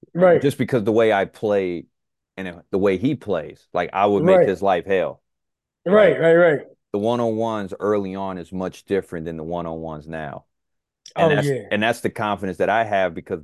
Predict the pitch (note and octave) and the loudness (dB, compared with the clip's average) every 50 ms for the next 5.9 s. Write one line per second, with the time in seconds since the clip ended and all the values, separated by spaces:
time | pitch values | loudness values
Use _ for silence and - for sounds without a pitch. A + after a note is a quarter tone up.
0 | _ - D#2+ - - - A2 G#2+ G#2 G2 F#2 - F2 E2 E2 - _ _ A2 G#2 | _ -10 -10 -10 -4 0 2 2 2 2 0 0 -2 -2 -2 -4 _ _ 0 0
1 | G#2 F#2+ F#2 D#2 D#2 F2+ E2+ E2 D#2+ - _ _ _ _ _ _ _ _ _ F2 | 0 0 -2 -6 -8 -10 -10 -10 -12 -14 _ _ _ _ _ _ _ _ _ -4
2 | F2 F2 E2+ E2 D#2+ D#2 - _ _ _ _ _ _ _ _ _ _ _ _ _ | -2 -2 0 -2 -4 -6 -10 _ _ _ _ _ _ _ _ _ _ _ _ _
3 | F#2 F#2+ G2+ G2+ G2+ - - _ _ - _ _ - - C3+ - - G#2 - - | -2 -2 0 0 -4 -6 -8 _ _ -20 _ _ -6 -6 -4 -4 -4 -6 -2 0
4 | A2 G#2+ G2+ G2 F2+ - - F2+ D#2+ D#2+ E2 - E2 D#2 D#2+ D#2 E2 E2 F#2 F#2 | 2 4 4 2 0 -2 -6 -8 -8 -8 -12 -12 -12 -12 -12 -14 -4 -2 0 0
5 | F#2 - - - G2 F#2+ G2+ A2 G2+ F#2+ E2+ E2 E2 - _ G2 F#2 E2 | 0 -4 -4 -2 0 0 0 0 0 0 -2 -2 -2 -4 _ -8 -8 -8